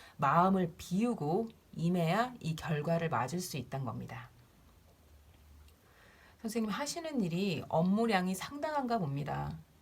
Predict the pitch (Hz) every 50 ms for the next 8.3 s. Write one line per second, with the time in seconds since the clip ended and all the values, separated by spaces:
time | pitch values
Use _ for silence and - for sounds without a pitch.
0 | - - - 127 - - 165 135 127 143 165 175 - - 214 233 220 208 190 165
1 | 135 139 147 160 175 175 165 143 131 139 - - - - - - - 123 - -
2 | 160 160 - - - - 269 262 240 - - 151 175 202 202 160 143 - - -
3 | - - - - - - - - - 185 175 175 170 - 160 147 147 - - -
4 | 143 143 143 170 165 - 226 233 226 202 - 131 123 143 - - - - - -
5 | _ _ _ _ _ _ _ - - - - _ - - 160 165 143 143 147 143
6 | 185 202 196 160 151 - - - - - - - - - 175 170 175 190 208 226
7 | 233 226 214 202 202 196 196 - 127 120 131 151 190 226 233 - - 151 139 131
8 | 131 127 120 110 -